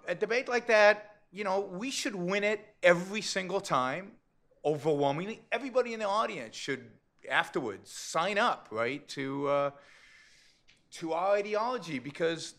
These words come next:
the facts are so clearly, obviously on our side that it is stunning that anybody else can believe anything else.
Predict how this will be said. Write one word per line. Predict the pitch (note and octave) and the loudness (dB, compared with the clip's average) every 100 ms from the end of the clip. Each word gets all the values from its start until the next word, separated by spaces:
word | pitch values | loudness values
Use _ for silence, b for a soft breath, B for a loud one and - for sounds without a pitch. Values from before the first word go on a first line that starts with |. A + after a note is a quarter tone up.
| _ _ _ | _ _ _
the | F#3 | -14
facts | - - D#4+ D4+ - | -10 -6 -4 -4 -4
are | |
so | G#3+ - - A#3+ C#4 | -2 -2 -2 0 -2
clearly, | - - - A3+ A3 G#3+ - - | -2 -8 -6 -4 -4 -4 -10 -4
obviously | F3+ F#3 F3+ - E3 D#3 | -4 -2 -6 -8 -8 -6
on | C#3+ | -4
our | C#3 C3+ | -4 -6
side | - D3 A#2 F2+ F2 _ _ | -4 -2 -2 -6 -14 _ _
that | C3 C#3+ D3+ | -8 -6 -4
it | E3+ | -6
is | F#3 - | -6 -4
stunning | - - E4+ D#4 C#3+ G#2 D3+ F3+ | -4 -4 -2 -2 -2 -8 -16 -10
that | G3 G3+ - | -6 -6 -8
anybody | A3 B3 A3 G3 E3 | -8 -2 0 2 4
else | D3 D3 - - - _ _ _ _ _ _ _ _ | 4 2 -4 -12 -16 _ _ _ _ _ _ _ _
can | - C#3 | -10 -6
believe | D3 C#3+ C#3 C3+ C3+ _ _ _ _ C#3+ | -4 -2 -4 -4 -8 _ _ _ _ -10
anything | D3 A#2 G#2+ F2+ | -10 -10 -14 -20
else. | - | -20